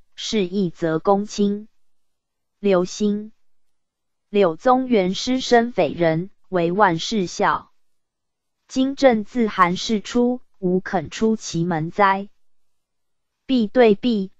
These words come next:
拂衣出关。托奏闻之大怒，批旨语辞。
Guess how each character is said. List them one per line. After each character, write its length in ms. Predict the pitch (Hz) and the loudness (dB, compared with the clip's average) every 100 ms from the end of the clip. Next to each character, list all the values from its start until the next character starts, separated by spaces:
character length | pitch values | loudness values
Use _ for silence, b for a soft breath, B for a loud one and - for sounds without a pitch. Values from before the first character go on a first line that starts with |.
| - | -20
拂 260 | - 170 190 | -8 -6 -4
衣 220 | 196 208 | -6 -8
出 260 | - 202 | -2 -2
关。 440 | 196 196 190 196 208 _ _ _ _ _ _ _ _ _ _ | 2 0 0 -2 -10 _ _ _ _ _ _ _ _ _ _
托 260 | 254 262 | 2 2
奏 220 | 254 254 208 | 2 2 4
闻 320 | 185 180 202 | 2 0 -2
之 220 | 240 233 | -4 2
大 240 | 240 214 | 6 6
怒， 360 | 196 233 208 185 - - | 6 0 0 -2 -12 -20
批 240 | - 220 214 | -8 -6 -4
旨 220 | - 151 | -4 -6
语 240 | 156 147 | -4 -8
辞。 400 | - - 156 170 | -10 -10 -8 -8